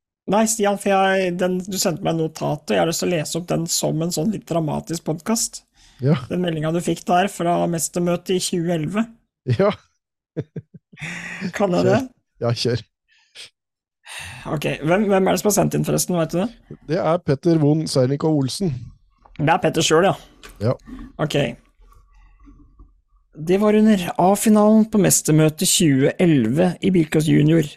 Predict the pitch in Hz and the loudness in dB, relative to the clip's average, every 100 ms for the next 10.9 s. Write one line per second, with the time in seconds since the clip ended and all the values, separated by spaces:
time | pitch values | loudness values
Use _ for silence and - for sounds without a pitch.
0 | _ - 156 170 - 170 175 180 185 - | _ -2 0 2 0 2 2 2 0 -6
1 | _ _ _ _ 208 220 220 214 190 170 | _ _ _ _ 0 0 2 4 4 2
2 | - 180 180 - _ _ _ - 233 233 | 0 0 0 -2 _ _ _ -2 -2 2
3 | 233 214 170 - 151 165 156 _ _ 196 | 2 2 2 0 2 2 -2 _ _ 2
4 | 247 247 180 170 - 233 202 175 143 175 | 2 2 2 2 0 0 2 2 2 0
5 | 160 165 170 170 190 190 185 - _ _ | 0 0 2 2 2 0 -4 -12 _ _
6 | _ - 165 160 151 - 139 - 226 220 | _ -6 -2 0 0 0 -4 0 4 4
7 | 196 202 208 220 220 - - 202 165 - | 4 4 4 4 2 -2 2 2 2 0
8 | 190 208 160 156 175 185 190 _ _ _ | 0 0 2 2 4 2 0 _ _ _
9 | - - 180 - 156 160 170 147 - 147 | -2 -2 -4 -4 -2 -2 0 -2 0 0
10 | 143 151 175 190 196 196 - 220 165 | 2 2 0 2 2 2 2 2 2